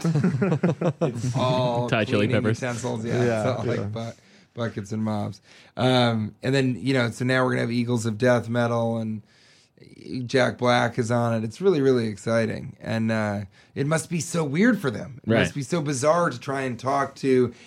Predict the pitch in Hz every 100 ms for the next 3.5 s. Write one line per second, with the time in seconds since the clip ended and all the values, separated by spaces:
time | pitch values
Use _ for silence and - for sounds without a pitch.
0 | - 147 143 120 143 202 214 160 151 123
1 | 139 147 139 135 127 120 113 98 123 131
2 | 107 - - 95 113 92 85 80 117 117
3 | 113 117 117 117 107